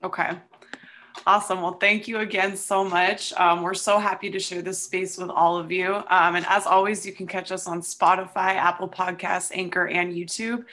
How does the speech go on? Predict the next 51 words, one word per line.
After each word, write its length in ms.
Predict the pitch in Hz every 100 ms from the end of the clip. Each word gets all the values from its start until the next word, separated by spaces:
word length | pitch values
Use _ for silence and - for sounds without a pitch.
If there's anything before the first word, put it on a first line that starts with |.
| - - -
And 160 | 208 208
you 60 |
can 120 | 202 196
follow 240 | 196 190
us 260 | 214 220 202
on 120 | 196
our 200 | 196 196
Instagram 720 | 202 196 202 190 190 190 190
at 200 | 185 180
We 120 | 190 185
the 100 | 180
Scenario 400 | - 180 175 170
Podcast, 640 | - 214 - 208 208 -
at 180 | 170 165
We 140 | 175
Lead 220 | 170 170
Ours, 480 | 170 175 170 175 170
and 140 | 165 151
at 180 | 175 165
Mentoring 380 | 170 175 175 170
on 100 | 165
the 80 | 165
Fly. 480 | - 196 196 208 - - - -
Again, 320 | 190 196 202
I'm 140 | 190 190
your 120 | 185
host, 220 | 180 175
Maggie 280 | 180 170 165
B, 260 | 156 202 220
alongside 640 | 180 175 175 185 190 165
the 60 | 170
fearless 500 | - 190 180 180 -
Tony 220 | 175 175
Siona. 480 | - 180 185 190 -
We 160 | 175
love 220 | 175 180
and 100 | 190
appreciate 400 | 185 185 180 -
all 180 | - 180
of 140 | 190 196
you, 140 | 202
and 200 | - 180
we'll 120 | 185
see 180 | - 185
you 100 | 185
next 360 | 185 180 - 190
week 300 | 190 - 185
on 200 | 180 180
We 100 | 175
the 100 | 175
Scenario. 560 | - - 62 165 196